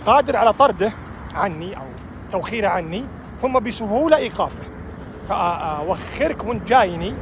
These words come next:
ثم لما بالغت في الهروب أوقفك. وهذه تدخل في موضوع الميانة، يعني علم الحصان يقدر أ-،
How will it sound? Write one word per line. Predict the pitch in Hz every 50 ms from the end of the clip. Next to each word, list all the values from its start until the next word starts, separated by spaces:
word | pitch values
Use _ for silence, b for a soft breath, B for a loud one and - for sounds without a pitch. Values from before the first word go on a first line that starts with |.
| - - - - - - - - - - -
ثم | - 254 254 247 247
لما | 240 233 220 214 214 202 208 208 -
بالغت | - 180 202 214 233 294 294 - -
في | 277
الهروب | 240 208 247 - 294
أوقفك. | 262 214 185 156 - - - - - - - - - - - - - - -
وهذه | - 202 262 262 262 254
تدخل | - 240 - - 233
في | 196 208
موضوع | 214 208 220
الميانة، | 196 196 208 214 214 180 147 143
يعني | 147 147 147 160
علم | 170 214 208
الحصان | 196 - 226 214
يقدر | 208 - 202 208
أ-، | 190 185 165